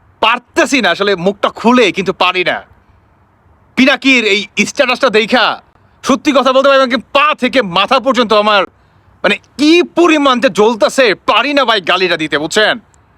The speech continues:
পারি না। পরিবার প্রিয়জন দেখে তো,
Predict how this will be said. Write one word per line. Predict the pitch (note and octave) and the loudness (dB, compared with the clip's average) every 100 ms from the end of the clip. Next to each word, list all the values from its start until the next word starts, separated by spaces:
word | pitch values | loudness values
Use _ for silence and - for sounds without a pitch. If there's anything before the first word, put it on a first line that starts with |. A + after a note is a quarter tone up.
| _ | _
পারি | A3+ G3+ G#3+ | -2 0 0
না। | F3+ A2+ - _ _ _ _ | -2 -4 -10 _ _ _ _
পরিবার | G3 A3+ A3+ G#3 F#3+ _ | -2 0 2 0 0 _
প্রিয়জন | - A3+ G#3 F#3+ | 0 0 2 0
দেখে | F3 A3+ | 0 0
তো, | G#3 | 2